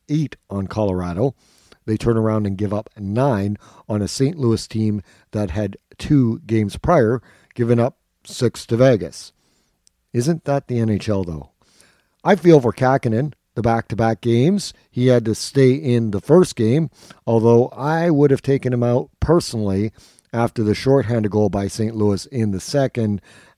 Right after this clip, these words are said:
or at the latest to start the third period. More on that later. But not because of his play, but because Minnesota was being outplayed in the five-on-five play,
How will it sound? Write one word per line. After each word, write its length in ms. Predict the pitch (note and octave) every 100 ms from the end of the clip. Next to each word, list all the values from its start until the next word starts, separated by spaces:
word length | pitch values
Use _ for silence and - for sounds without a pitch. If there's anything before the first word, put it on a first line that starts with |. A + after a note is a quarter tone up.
| -
or 360 | B2 A#2+ A2+ -
at 200 | D3 C#3
the 80 | B2+
latest 560 | C3 C#3+ A2 G#2 - - _ _
to 100 | A#2+
start 320 | - A#2+ A2
the 80 | -
third 300 | - A2 F#2+
period. 400 | - A#2 F2+ D2 _ _ _ _ _
More 240 | G#2 A2 G2+
on 60 |
that 200 | G2 G2+
later. 340 | A#2+ A#2+ E2+ - _ _ _ _ - _ _ -
But 320 | C3+ G#2 - _ -
not 320 | A#2 D#3 -
because 380 | B2+ - B2 A2
of 140 | G2+
his 280 | - E3 F3
play, 320 | - A2 G#2+
but 220 | B2+ A2+ - -
because 380 | G#2 A#2 G2+
Minnesota 480 | G#2 A2+ G#2 A#2+ G#2+
was 180 | G2 F#2+
being 360 | G#2+ A2 G2+ - -
outplayed 720 | D3 - - G#2+ F#2 G#2 G#2 _ _ _
in 200 | B2+ A#2
the 180 | G#2+ A2+
five-on-five 920 | - A2+ G#2+ G2+ G#2 F#2+ E3 F#3+ G#3 -
play, 340 | F#2 F2+ A#2